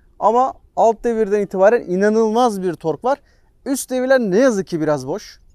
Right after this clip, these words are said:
Ne yazık ki biraz boş ama sonuçta bir yarış motosikleti değil. Çok da üst devir koşturmanıza gerek yok. Şöyle bir güzelliği var bunun. Şehir içinde de, şehir dışında da, E beşte de gidiyorsanız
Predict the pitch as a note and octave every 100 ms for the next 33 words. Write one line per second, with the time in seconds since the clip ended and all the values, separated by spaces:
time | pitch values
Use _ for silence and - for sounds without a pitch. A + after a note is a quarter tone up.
0 | - E3+ D3 B2 - B2+ B2+ C3+ D#3 -
1 | - G3 A3+ B3+ _ _ A3+ G3 A3+ G3+
2 | G3 G#3+ G3+ G3 F#3+ G#3 G3 B3 B3 -
3 | G3+ F#3+ G#3 F#3+ - G3+ F#3 F#3+ - F#3+
4 | F#3 F#3 F#3+ F#3 C4+ C#4+ _ _ _ -
5 | - D4+ C#4+ A#3 G3 E3+ F#3 F3+ F3+ F3+
6 | F3+ B3 C4 _ _ _ - G3+ C#4 C4+
7 | - G#3+ E3+ D3+ F#3+ _ _ - F3 G3+
8 | A#3+ A3 - F3+ D3+ D#3+ - C#3+ D3+ F3
9 | - A#3+ A3+ E3+ D#3+ C#3 D#3+ B3